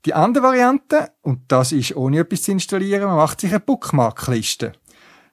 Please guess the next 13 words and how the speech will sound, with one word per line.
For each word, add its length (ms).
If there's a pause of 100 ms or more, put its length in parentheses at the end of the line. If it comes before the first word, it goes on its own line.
(140)
Das 200
heisst, 280
eine 120
Lesezeichenliste, 1040
zum 180
Beispiel 360
eben 360
Lost 280
Place 360
to 440
Sommer 420 (180)
oder 200
so, 300